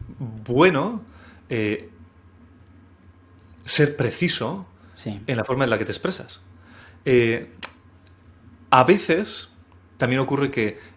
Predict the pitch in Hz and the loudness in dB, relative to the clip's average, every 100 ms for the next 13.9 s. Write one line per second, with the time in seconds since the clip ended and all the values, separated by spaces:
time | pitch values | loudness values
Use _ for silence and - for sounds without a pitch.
0 | - 113 104 101 104 - - - - - | -8 -4 -4 -4 -8 -12 -20 -20 -20 -20
1 | - 120 107 110 120 113 156 151 147 - | -14 -6 -4 -2 -4 -2 0 0 -2 -2
2 | 131 156 139 127 277 - - - _ - | -2 -2 0 -2 -2 -10 -20 -20 _ -20
3 | - - - - - 107 104 - - - | -20 -20 -20 -14 -6 -4 -4 -8 -18 -20
4 | - 143 131 147 147 156 147 113 107 113 | -12 -2 2 2 2 2 2 0 -2 -4
5 | 104 101 104 - 127 123 139 185 180 - | -4 -4 -6 -6 -2 -2 -2 -6 -10 -18
6 | - _ - - 113 101 101 101 120 120 | -20 _ -16 -6 -4 -2 -4 0 -2 0
7 | 120 107 98 110 135 120 101 101 107 - | -4 -2 0 0 0 -4 -6 -4 -6 -4
8 | 110 104 - - - 120 107 110 117 104 | -6 -6 -14 -20 -16 -12 -2 -2 0 -4
9 | 98 123 117 175 - - 120 117 110 120 | 0 2 2 -2 -6 -6 -2 -2 -4 -8
10 | - 113 131 107 87 - - - - 117 | -8 -6 -2 -2 -4 -12 -20 -20 -8 -6
11 | 107 - - - - 139 139 151 135 113 | -6 -10 -18 -12 -4 -4 -2 -2 -2 -2
12 | - 113 123 127 - - 139 123 127 190 | -6 0 2 2 0 -2 0 2 2 2
13 | 202 185 196 202 143 123 120 147 165 | 2 2 2 2 2 0 -6 -6 -8